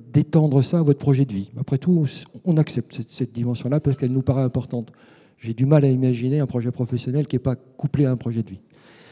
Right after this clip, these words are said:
Et on accepte cette dimension. On n'est pas des psys, mais on est là pour vous aider. Et pour ça, il va falloir que vous développiez dans quatre champs. La science et la technique, parce que vous êtes des ingénieurs. L'entreprise, parce que c'est là où, pour la plupart, vous allez exprimer votre talent.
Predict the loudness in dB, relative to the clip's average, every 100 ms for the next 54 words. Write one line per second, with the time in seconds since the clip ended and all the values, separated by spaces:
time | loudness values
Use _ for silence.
0 | _ -2 0 2 0 0 -2 -2 -6 -6
1 | -4 4 6 6 2 -2 -2 -2 -2 -2
2 | 0 0 -2 -4 -2 -2 -4 -10 _ _
3 | -20 -20 _ _ _ _ _ -2 -2 4
4 | 4 6 4 4 0 -2 -2 0 0 0
5 | 0 0 2 0 2 -4 -6 -12 -20 -20
6 | -20 _ _ _ _ -6 -4 -4 -2 -4
7 | -4 -6 -6 -8 -10 -16 -12 -10 -10 -10
8 | -10 -10 -10 -8 -4 -4 -6 -12 _ -4
9 | -2 2 0 2 -2 -2 -4 -6 -6 -4
10 | 0 2 2 0 0 -2 -2 -2 -2 -2
11 | -2 -4 -4 -8 -6 -4 -2 -4 -6 -4
12 | -2 -4